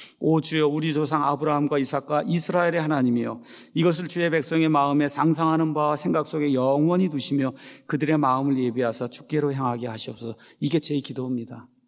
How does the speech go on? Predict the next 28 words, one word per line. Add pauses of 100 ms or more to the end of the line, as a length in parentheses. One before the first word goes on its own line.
(260)
이게
다윗의
기도이고, (280)
예,
제
기도예요. (180)
우리
가운데
이런
마음을
가진 (440)
그런
사람들이
많이
나타나길 (300)
원합니다. (260)
"또
내
아들
솔로몬에게
완전한
마음을
주사,
주의
명령과
증언과
법규를
지켜